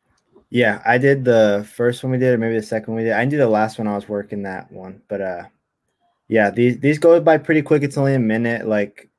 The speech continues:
if you are worried about timing and stuff, like,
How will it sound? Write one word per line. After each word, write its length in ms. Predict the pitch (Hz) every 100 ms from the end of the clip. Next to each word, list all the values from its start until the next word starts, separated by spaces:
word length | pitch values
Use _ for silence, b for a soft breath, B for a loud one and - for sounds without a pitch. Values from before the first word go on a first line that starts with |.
| -
if 240 | 110 -
you 120 | 123
are 120 | 120 117
worried 240 | 113 113
about 320 | 104 107 101
timing 400 | - 113 110 113
and 100 | 113
stuff, 400 | 107 - 110 107
like, 300 | 104 92 -